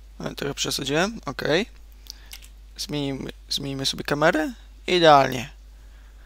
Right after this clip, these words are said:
Z, łapanie. No i tak przynosimy ten samochód. O dziwo, tu jest, kurwa, e, fizyka, znaczy się fizik,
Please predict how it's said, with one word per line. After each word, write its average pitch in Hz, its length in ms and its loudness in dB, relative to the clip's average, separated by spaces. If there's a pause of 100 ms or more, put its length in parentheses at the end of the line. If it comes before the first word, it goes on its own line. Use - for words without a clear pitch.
(160)
Z, 170 460 4 (100)
łapanie. 180 680 2 (1900)
No 190 180 -2
i 170 420 0
tak 156 320 4
przynosimy 147 480 0
ten 139 160 -2
samochód. 156 640 -2 (3250)
O 147 100 -4
dziwo, 156 260 4
tu 170 120 2
jest, 160 180 4
kurwa, 156 600 4
e, 139 420 -2
fizyka, 156 880 4 (160)
znaczy 143 320 0
się 143 380 0 (180)
fizik, 147 640 -2